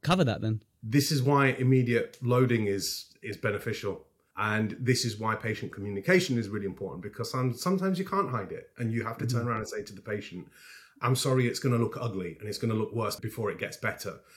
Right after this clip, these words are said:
Speaker 2: And what I say to my patients is, "Look, I'm very, very good at what I do, but I'm not a genie. I can't just magic things just because we want to.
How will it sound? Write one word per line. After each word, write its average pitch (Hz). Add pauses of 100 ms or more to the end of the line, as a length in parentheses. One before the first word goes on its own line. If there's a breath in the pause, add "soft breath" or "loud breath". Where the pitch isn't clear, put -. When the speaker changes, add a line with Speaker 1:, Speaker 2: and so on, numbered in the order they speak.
(300 soft breath)
Speaker 2:
And 110
what 120
I 135
say 131
to 107
my 107
patients 110
is, 98
"Look, -
I'm 107
very, 123
very 120
good 107
at 101
what 98
I 104
do, 113
but 120
I'm 110
not 110
a 101
genie. 98
I 101
can't 117
just 120
magic 110
things 101
just -
because 98
we 101
want 101
to. 90